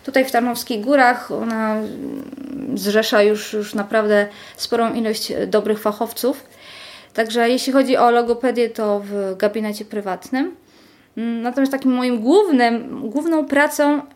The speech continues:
jest praca, mm, w Domu Kultury, ponieważ jestem, ja lubię o sobie mówić, że jestem animatorem teatralnym. E, bardziej znana jako po prostu instruktor teatralny. Prowadzę zajęcia,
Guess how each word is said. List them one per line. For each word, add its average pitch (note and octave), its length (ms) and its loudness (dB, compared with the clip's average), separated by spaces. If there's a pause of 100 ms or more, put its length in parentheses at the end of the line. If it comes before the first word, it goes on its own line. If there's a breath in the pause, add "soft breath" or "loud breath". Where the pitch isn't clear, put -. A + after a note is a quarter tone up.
jest C4+ 260 -8
praca, B3 680 -2 (400)
mm, G#3 200 -6
w G#3+ 60 -8
Domu D4+ 200 0
Kultury, F#3 500 -6 (420)
ponieważ A3+ 340 -6
jestem, G#3 520 -6 (680)
ja A#3+ 200 2
lubię C4 280 4
o A3+ 40 -2
sobie A3+ 280 -2
mówić, A#3 240 -4
że G#3+ 40 -2
jestem G#3+ 320 -4
animatorem A3+ 680 -2
teatralnym. F#3 840 -6 (1400 loud breath)
E, - 140 -4
bardziej B3 280 2
znana B3 300 4
jako A#3 220 0
po C4+ 120 -6
prostu C#4 260 2
instruktor A3+ 600 -2
teatralny. E3+ 720 -6 (100)
Prowadzę C4 360 2
zajęcia, F#3+ 520 -2